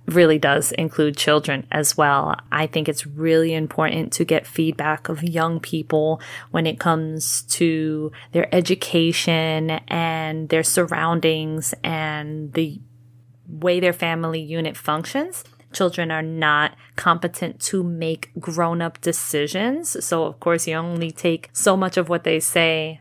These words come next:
to heart, right? You gotta take it with a grain of salt. But at the end of the day, your experience will be so much better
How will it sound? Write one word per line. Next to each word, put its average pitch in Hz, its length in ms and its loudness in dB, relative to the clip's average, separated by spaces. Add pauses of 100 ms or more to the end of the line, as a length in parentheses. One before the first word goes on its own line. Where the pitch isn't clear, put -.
to 165 120 -2
heart, 160 480 4
right? 156 200 -2
You 151 60 -6
gotta 151 200 -2
take 156 200 -2
it 151 80 -4
with 151 80 -4
a 156 60 -6
grain 151 260 -6
of 147 80 -10
salt. 165 400 -2
But 165 140 -2
at 160 100 -2
the 160 140 -2
end 160 180 -2
of 170 100 2
the 165 120 2
day, 165 320 0 (400)
your 170 480 2
experience 170 880 0
will 175 400 0
be 175 340 -2
so 175 460 -2
much 170 440 -6
better 165 360 -2